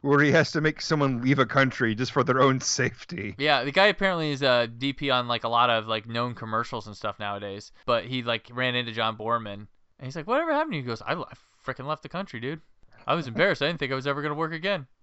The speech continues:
Speaker 1: Can we talk about May and how aggressive her freckles are?
Speaker 2: Yeah.
Speaker 1: She is haunting. She looks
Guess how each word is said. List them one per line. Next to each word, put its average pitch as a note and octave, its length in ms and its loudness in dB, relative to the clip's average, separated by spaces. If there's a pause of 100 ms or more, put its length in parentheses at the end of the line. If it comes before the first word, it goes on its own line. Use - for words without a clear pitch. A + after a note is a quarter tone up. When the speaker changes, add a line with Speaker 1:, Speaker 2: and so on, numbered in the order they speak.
(200)
Speaker 1:
Can D3+ 100 -2
we E4 100 2
talk G#3+ 300 4
about D3+ 380 6
May C#3 680 2
and A2 200 0
how A2+ 580 4
aggressive G#2+ 640 0
her A2 180 4
freckles A2 600 -2
are? A2 500 4
Speaker 2:
Yeah. D3+ 380 6 (380)
Speaker 1:
She A3 560 -4 (100)
is D#3 320 6
haunting. A#2 800 2 (280)
She G3 760 -2 (200)
looks - 640 2